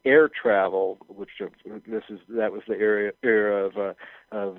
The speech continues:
Lindbergh and company, and, and, uh, so he became an, uh,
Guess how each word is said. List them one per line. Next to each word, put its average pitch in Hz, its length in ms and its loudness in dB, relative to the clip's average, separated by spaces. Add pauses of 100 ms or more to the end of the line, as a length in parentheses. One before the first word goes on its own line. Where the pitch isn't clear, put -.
Lindbergh 113 960 2
and 101 240 -4
company, 104 560 -2
and, 101 240 -6
and, 101 500 -8
uh, 107 200 0 (100)
so 113 100 -2
he 131 180 -6
became 117 520 -2 (320)
an, 101 400 -8
uh, 101 280 -8